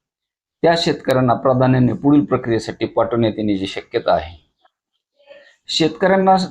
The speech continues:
राज्य शासनाच्या माध्यमातून मागेल त्याला सोलार पंप योजनेच्या अंतर्गत सोलार पंप दिले जात आहेत.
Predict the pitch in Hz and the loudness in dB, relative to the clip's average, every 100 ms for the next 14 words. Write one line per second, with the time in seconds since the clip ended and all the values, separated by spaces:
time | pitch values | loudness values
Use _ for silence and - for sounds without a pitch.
0 | - 143 156 165 175 156 170 156 165 151 | -2 0 0 0 -2 -2 -2 -2 0 0
1 | 135 147 143 143 135 117 123 _ _ 120 | 2 2 2 0 -2 -2 -4 _ _ 0
2 | 127 139 160 151 143 139 - 143 131 135 | 2 2 2 2 2 0 2 2 2 0
3 | 131 131 127 123 117 127 120 127 120 120 | 2 4 4 2 -2 -2 -4 -4 -2 -2
4 | - 127 123 123 127 123 120 123 120 113 | 0 0 2 0 -2 -4 -2 -2 0 0
5 | 110 - 90 | -2 -2 -8